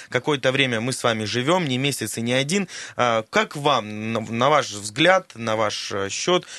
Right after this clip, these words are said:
как, э, кажется, стало, стал наш город краше,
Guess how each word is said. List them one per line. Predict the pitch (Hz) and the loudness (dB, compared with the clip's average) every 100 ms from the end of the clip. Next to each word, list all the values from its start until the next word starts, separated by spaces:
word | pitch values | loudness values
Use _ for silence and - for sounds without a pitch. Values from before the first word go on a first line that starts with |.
| - | -18
как, | - 170 - | -2 0 2
э, | 139 123 117 113 107 | 4 4 2 -2 -2
кажется, | - 123 104 - 101 98 | 0 0 0 -8 -6 -6
стало, | - - 160 135 120 _ | -2 2 2 2 -2 _
стал | 107 - 151 | -6 2 2
наш | 131 117 | 2 -4
город | 117 139 113 - - - - | -2 2 2 -2 -16 -18 -14
краше, | - 151 190 208 - 101 | 2 4 4 2 -6 -10